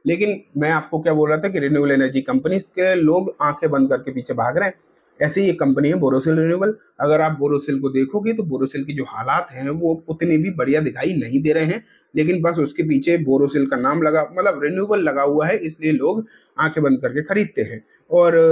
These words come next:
लोग फंस भी गए हैं। मैं तो ये कहूँगा कि बहुत अच्छे रिटर्न बोरोसिल ने बनाए, अ, हैं नहीं, और कंपनी के तौर पर उसकी परफॉर्मेंस भी अच्छी नहीं है। तो बस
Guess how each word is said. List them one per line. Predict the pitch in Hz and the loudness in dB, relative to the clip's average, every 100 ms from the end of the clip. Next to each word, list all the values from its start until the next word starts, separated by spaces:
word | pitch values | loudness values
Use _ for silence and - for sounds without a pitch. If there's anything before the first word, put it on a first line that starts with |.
| 156 147 135 - _ - | 6 2 -4 -10 _ -4
लोग | 185 185 | -4 -2
फंस | 139 131 | -6 -2
भी | 165 151 | -2 0
गए | 110 | -2
हैं। | 110 117 | -4 -2
मैं | 131 135 | -2 0
तो | 139 | 2
ये | 135 | 2
कहूँगा | 135 117 139 | 0 -2 -2
कि | 175 190 | -2 -2
बहुत | 165 - 123 165 | -4 -2 -4 -2
अच्छे | 165 | -2
रिटर्न | 151 135 175 190 _ _ 131 | -2 0 -2 -4 _ _ -2
बोरोसिल | 139 143 156 | 0 2 2
ने | 175 | 0
बनाए, | 135 120 151 151 | -2 0 0 0
अ, | - - | -4 -4
हैं | 147 147 135 139 | -2 0 -2 0
नहीं, | 139 117 - | 0 0 -6
और | 160 | -4
कंपनी | 170 156 196 | -2 0 0
के | 202 | 0
तौर | 160 139 139 | 0 0 0
पर | 165 | -2
उसकी | 151 165 | -2 -4
परफॉर्मेंस | 156 117 127 135 135 | -10 -8 -4 -4 -2
भी | 160 | -4
अच्छी | 160 151 | -2 -2
नहीं | 147 147 | -2 -2
है। | 156 - - - | -8 -18 -8 2
तो | 214 208 | 4 6
बस | 196 196 - | 4 0 -4